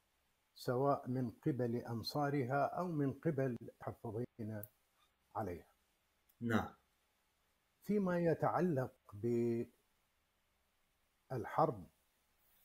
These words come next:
Speaker 1: الإيرانية العراقية.
Speaker 2: نعم.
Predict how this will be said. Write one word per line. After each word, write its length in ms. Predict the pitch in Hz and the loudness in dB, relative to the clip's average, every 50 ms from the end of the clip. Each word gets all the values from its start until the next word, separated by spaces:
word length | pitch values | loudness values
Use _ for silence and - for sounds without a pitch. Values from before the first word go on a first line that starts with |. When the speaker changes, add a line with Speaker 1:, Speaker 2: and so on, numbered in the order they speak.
| _ _ - - | _ _ -8 -4
Speaker 1:
الإيرانية 880 | 127 123 - - 127 117 123 120 127 127 135 139 139 151 156 151 147 | -4 -4 -4 -4 -4 -4 -2 0 0 0 0 2 0 2 2 4 4
العراقية. 760 | 143 120 - 113 113 101 98 - - - 95 80 76 - - - _ _ _ _ _ _ _ _ _ _ - | 4 2 2 -2 -2 -4 -4 -6 -8 -12 -14 -14 -14 -16 -20 -20 _ _ _ _ _ _ _ _ _ _ -4
Speaker 2:
نعم. 300 | 120 120 107 92 87 - | -2 0 0 0 -2 -4